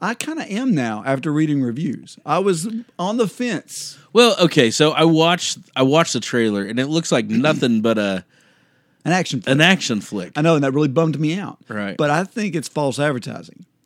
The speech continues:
Speaker 2: Really?
Speaker 1: Based on what I'm reading in the, uh, because today's moviegoers aren't gonna go eat, see anything that's not action-packed and thrilling and
Speaker 2: Well,
Speaker 1: blah,
Speaker 2: it's
Speaker 1: blah,
Speaker 2: all
Speaker 1: blah.
Speaker 2: Avengers and
Speaker 1: Right, and,
Speaker 2: superhero movies.
Speaker 1: you know, it's like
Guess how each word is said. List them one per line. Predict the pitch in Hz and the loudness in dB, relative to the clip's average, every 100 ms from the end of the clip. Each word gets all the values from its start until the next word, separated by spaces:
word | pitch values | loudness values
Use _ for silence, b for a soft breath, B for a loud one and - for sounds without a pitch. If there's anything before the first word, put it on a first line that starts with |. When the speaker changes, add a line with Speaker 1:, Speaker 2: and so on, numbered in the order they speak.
| - | -8
Speaker 2:
Really? | 107 104 | -2 0
Speaker 1:
Based | 151 147 | 0 2
on | 156 | 0
what | 143 | 0
I'm | 139 135 | 0 2
reading | 143 143 131 120 123 | 2 2 2 0 -2
in | 156 131 123 | -4 -2 -2
the, | 123 120 | -2 -2
uh, | 117 113 | -4 -8
because | 127 220 208 - b b b b B B B B - | -6 -2 -2 -4 b b b b B B B B -10
today's | 233 220 226 208 160 196 | -4 0 0 -2 -4 -4
moviegoers | 175 156 143 127 120 113 107 107 - _ _ _ - | 0 2 4 2 0 -4 -8 -10 -14 _ _ _ -6
aren't | 190 220 | -6 -2
gonna | 190 | 0
go | 185 | 2
eat, | 185 196 | 0 -2
see | 190 - 196 | -6 -2 0
anything | 165 139 139 | 0 0 0
that's | 131 | 0
not | 165 147 - | 0 0 0
action-packed | - - - 156 - 156 143 | -6 -4 -2 -2 -2 -6 -6
and | 147 127 | -8 2
thrilling | 170 160 147 | 4 4 2
and | 131 | 2
Speaker 2:
Well, | 143 | 4
Speaker 1:
blah, | 165 | 4
Speaker 2:
it's | 165 | 4
Speaker 1:
blah, | 151 | 2
Speaker 2:
all | |
Speaker 1:
blah. | 127 175 123 - | 2 -2 -6 -4
Speaker 2:
Avengers | 123 113 120 117 110 107 104 104 | -4 0 0 0 0 0 -2 -4
and | 104 101 | -4 -4
Speaker 1:
Right, | 156 208 139 | -4 -2 -4
and, | - 156 | -4 -2
Speaker 2:
superhero | 151 143 107 104 | 0 2 2 0
movies. | 101 101 104 | 0 -2 -2
Speaker 1:
you | 165 | 2
know, | 180 185 | 4 4
it's | 175 - | 2 0
like | 165 | -2